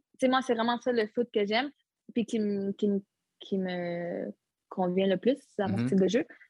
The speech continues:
Speaker 1: Donc, c'est vraiment à ça que je m'attendais, mais c'est, c'était vraiment pas comme ça, en fait. C'était vraiment, tu sais, c'était plus, euh, robuste, c'était des coups, c'était, bon, on va à la guerre, ça me va, tu comprends ? Ça me dérange pas, on peut aller à la guerre, <laughs> mais tu sais,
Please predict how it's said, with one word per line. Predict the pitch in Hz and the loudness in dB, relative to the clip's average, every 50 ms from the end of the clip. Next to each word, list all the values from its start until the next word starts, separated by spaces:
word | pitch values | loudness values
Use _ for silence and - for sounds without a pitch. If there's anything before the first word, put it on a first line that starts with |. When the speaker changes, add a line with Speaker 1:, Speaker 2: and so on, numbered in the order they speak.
| _ - | _ 0
Speaker 1:
Donc, | 202 208 208 - | 0 0 0 -2
c'est | - - 220 | 4 4 6
vraiment | 208 220 247 285 | 6 6 6 6
à | 294 269 262 | 4 2 4
ça | 269 262 | 4 4
que | 262 | 4
je | 247 | 4
m'attendais, | 233 214 - 202 196 208 233 247 | 4 2 2 2 4 4 4 4
mais | 220 196 202 - | 2 0 0 0
c'est, | 196 185 185 185 175 - | -2 -2 -2 -4 -8 -10
c'était | - _ 190 180 | -4 _ -2 -2
vraiment | 185 - 185 196 233 285 | 0 -2 -2 -2 0 -2
pas | 285 - 233 233 240 | -2 0 0 0 0
comme | - 220 196 | 0 -2 -4
ça, | 180 - 208 | -4 -6 -6
en | 208 202 | -6 -6
fait. | 190 - 190 196 - | -2 -2 -2 -2 -2
C'était | _ _ 190 185 | _ _ -2 0
vraiment, | 185 190 208 226 233 | 0 0 0 -2 0
tu | - 240 | 0 -2
sais, | 214 | -2
c'était | - _ 196 190 | 0 _ -2 -2
plus, | - - - - - - | -2 -10 -18 -12 -2 0
euh, | 214 196 | 0 0
robuste, | 185 - 202 190 185 196 214 220 220 226 214 - _ | 4 4 4 6 8 6 6 6 6 4 0 -2 _
c'était | 226 196 190 - - 196 180 - _ _ _ | -4 -4 -4 -2 -4 -4 -4 -6 _ _ _
des | 190 190 202 185 | -2 -2 -2 -2
coups, | - - - 262 254 254 254 247 214 - | -4 -2 0 0 2 2 2 0 -2 -4
c'était, | _ 208 196 190 190 185 - _ - - _ - | _ -2 0 0 0 -2 -6 _ -20 -14 _ 0
bon, | 226 220 | 0 2
on | |
va | 202 208 208 | 4 4 4
à | 202 196 185 180 | 4 2 0 -2
la | 196 | -2
guerre, | 196 190 233 240 254 254 254 247 247 254 - _ _ _ _ _ | -2 0 0 0 2 0 -2 -4 -8 -10 -12 _ _ _ _ _
ça | _ - - 208 196 | _ -6 -4 -4 -2
me | 202 208 208 | -2 -2 0
va, | 214 233 240 247 | 4 4 4 4
tu | 233 - - | 2 -2 -8
comprends ? | 208 190 190 202 214 247 | -8 -6 -2 0 -2 0
Ça | 269 262 214 | 0 0 2
me | |
dérange | - - 277 311 269 294 277 - | 4 4 4 4 2 2 2 2
pas, | 277 277 277 254 | 2 2 2 2
on | |
peut | 220 247 | 0 0
aller | 247 254 269 269 | 0 0 2 2
à | 247 214 | 0 0
la | 202 | 0
guerre, | 220 - - 339 | 0 2 0 0
<laughs> | - - 294 339 - - - 262 | 0 -2 -4 -4 -4 -6 -6 -8
mais | 254 - 175 | -8 -8 -8
tu | - - - | -8 -8 -6
sais, | 269 277 262 | -6 -6 -6